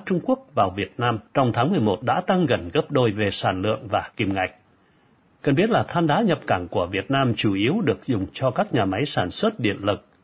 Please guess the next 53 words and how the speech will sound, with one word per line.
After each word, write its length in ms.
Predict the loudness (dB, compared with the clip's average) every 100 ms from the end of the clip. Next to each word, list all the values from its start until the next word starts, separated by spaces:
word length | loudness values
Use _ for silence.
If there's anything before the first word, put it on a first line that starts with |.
| _ _ _ _ _ _ _
Tập 180 | 0 2
đoàn 220 | 2 2
Than 200 | 2 2
đá 260 | 4 2 2
và 160 | 2 0
Khoáng 160 | 0 -2
sản 260 | 0 -2 -2
Việt 160 | -2
Nam 200 | 0 0
dự 160 | 2 -2 -2
trù 100 | 0
nhập 240 | 0 0 0
cảng 300 | -2 -2 -2
mỗi 160 | -2 0
năm 260 | 2 0 2
từ 120 | 0
bảy 220 | 2 -2
mươi 260 | 0 2 2
đến 240 | 0 0
bảy 120 | -2 -2
mươi 140 | 0
lăm 160 | 0 -2
triệu 180 | -2 -2 -2
tấn 200 | -2 -2
than 240 | 0 0
đá 220 | 0 -2 -2
cho 140 | 0
đến 260 | 0 -2 -2
năm 180 | -2 -4 -6
hai 240 | -2 0
ngàn 200 | -2 -8
không 200 | -4 -4 0
trăm 160 | -2 -2
hai 180 | -4 -2
mươi 120 | 0
lăm. 140 | -2 -6 _ _ _ _ _ _ _ _ _
Dự 200 | 0 0 2
trù 180 | 4 4
nhu 160 | 4 2
cầu 240 | 4 2 4
tiêu 100 | 0 2
thụ 180 | 0 0
than 200 | 0 2
đá 240 | 4 2 2
trong 200 | 0 0
nước 140 | 0 -2 -6
những 260 | -2 0 2
năm 200 | 2 4
tới 260 | 2 2 -2
sẽ 220 | -4 -2
tiếp 180 | -2 -4 -2
tục 240 | -4 0
tăng 200 | -2